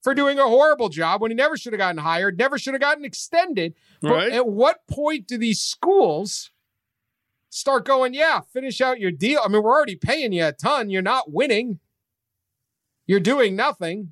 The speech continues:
Speaker 1: You just got beat. He just got beat by Clemson. Wasn't like they just upset Clemson. Everyone was drunk and he talked someone into it.
Speaker 2: <laughs>
Speaker 1: All of these schools are the same way. And it's like,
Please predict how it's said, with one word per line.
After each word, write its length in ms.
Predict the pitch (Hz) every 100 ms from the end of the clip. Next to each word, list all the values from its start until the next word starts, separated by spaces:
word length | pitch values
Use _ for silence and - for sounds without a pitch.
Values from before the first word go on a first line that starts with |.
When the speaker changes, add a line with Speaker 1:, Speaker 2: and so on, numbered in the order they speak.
| -
Speaker 1:
You 120 | 190
just 160 | 277
got 240 | 269 208 135
beat. 240 | 254 349
He 120 | 202 220
just 180 | 359
got 200 | 311 214
beat 240 | 127 247 330
by 160 | 180
Clemson. 640 | 143 - 233 285 185 277 220 _ _ _ _ _ _ _ _ -
Wasn't 260 | 254 311
like 160 | 302 240
they 100 | 220
just 220 | 185 175
upset 400 | 220 175 269 254
Clemson. 420 | - 214 269 214
Everyone 280 | 185 202 208
was 180 | 185 135
drunk 480 | 117 156 202 269 196
and 80 | 151
he 60 |
talked 280 | 131 185 185
someone 300 | 220 202 180
into 260 | 196 285 247
it. 140 | 311 _ _ -
Speaker 2:
<laughs> 100 | 220 - 233 - 269 - - -
Speaker 1:
All 380 | 247 330 359
of 80 | 320
these 200 | 320 294
schools 400 | - 330 330 202
are 40 | 202
the 100 | 185
same 360 | - 254 240
way. 340 | 254 311 156 147
And 140 | 170
it's 140 | 185 208
like, 340 | 196 175 _